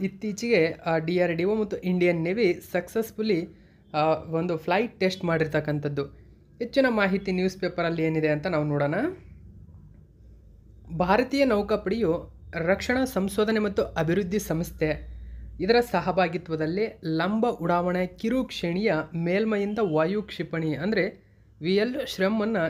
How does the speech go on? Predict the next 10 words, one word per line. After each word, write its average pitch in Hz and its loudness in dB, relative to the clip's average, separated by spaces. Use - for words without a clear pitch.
ಯಶಸ್ವಿಯಾಗಿ 196 0
ಪರೀಕ್ಷಿಸಿದೆ. 165 -4
ಪರೀಕ್ಷೆಯನ್ನು 226 0
ಸೆಪ್ಟೆಂಬರ್ 175 0
ಹನ್ನೆರಡು, 196 2
ಎರಡು 170 2
ಸಾವಿರದ 165 2
ಇಪ್ಪತ್ನಾಲ್ಕರಂದು 165 0
ಒಡಿಶಾದ 233 2
ಕರಾವಳಿಯ 196 0